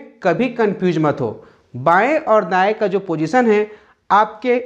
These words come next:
इस पोजीशन पर रहता है, ये आपका बायां, ये आपका दायां और ये इस साइड जो है बायां पक्ष कहलाता है, इस साइड जो है दायां पक्ष कहलाता है।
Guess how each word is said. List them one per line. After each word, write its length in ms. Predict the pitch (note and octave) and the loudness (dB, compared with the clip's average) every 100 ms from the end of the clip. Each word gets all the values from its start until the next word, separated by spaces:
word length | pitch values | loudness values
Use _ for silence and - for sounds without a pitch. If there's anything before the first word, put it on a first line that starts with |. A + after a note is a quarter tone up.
| - | -4
इस 120 | C4+ C4+ | -4 -2
पोजीशन 440 | A#3+ G3 F3 G3 | 0 0 0 -4
पर 180 | G3 F3 | 0 -2
रहता 300 | D3 C#3 C#3 | 0 -4 -6
है, 280 | C3 A2 D3+ | -6 -8 0
ये 120 | A3 | 4
आपका 340 | A3 G3 - D3+ | 4 2 -2 -2
बायां, 420 | C3 D#3 G3+ D#4+ - - _ _ | 0 0 0 0 -4 -20 _ _
ये 120 | F#3+ | 0
आपका 400 | A#3+ E3 E3 - D3+ | 0 0 -2 0 0
दायां 400 | D#3+ D#3+ A3 D#4+ - - _ | 0 2 2 0 -6 -20 _
और 180 | - E3 | 0 0
ये 220 | E3+ A#3 B3+ - | 2 2 0 -2
इस 160 | G3 G3 | -6 0
साइड 180 | G3+ E3+ | 0 2
जो 100 | F#3 | 0
है 80 | D#3+ | 2
बायां 260 | B2 C#3+ A#3 | 2 2 2
पक्ष 260 | C4 C4 B3+ | 0 -4 -4
कहलाता 440 | A#3+ G#3 F#3 G3+ | 0 2 2 0
है, 420 | F#3+ G3+ A#3 - _ _ _ - | 0 0 -4 -18 _ _ _ -6
इस 180 | A#3+ A3+ | -4 2
साइड 200 | E3+ D3+ | 2 2
जो 100 | D#3 | 2
है 500 | F3 D4 - - _ C#3 | 2 0 -4 -18 _ -6
दायां 340 | D3 D#3 E3 | 0 2 2
पक्ष 240 | E3 D#3 C4 | 0 -2 -2
कहलाता 440 | - D3 B2 - | 0 0 -2 -6
है। 180 | G2+ F#2+ | -12 -14